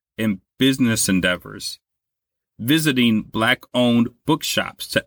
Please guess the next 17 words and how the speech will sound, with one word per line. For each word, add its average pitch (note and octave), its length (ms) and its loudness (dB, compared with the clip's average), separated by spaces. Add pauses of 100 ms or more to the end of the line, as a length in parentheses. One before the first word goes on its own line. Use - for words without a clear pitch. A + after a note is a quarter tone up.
educate C3+ 500 -2
yourself F2+ 600 -6 (280)
on A2 220 0
issues B2 480 -2
like G2+ 220 -2
police A#2+ 400 0
brutality, G#2 800 -4 (100)
racial B2 540 2
inequality, G2+ 840 -2
and G2+ 140 -4
historical A2 760 0
injustice, - 760 -4 (1080)
and B2+ 180 0
taking D3+ 420 0
time C3 340 0
to - 140 -4
research A2+ 760 -2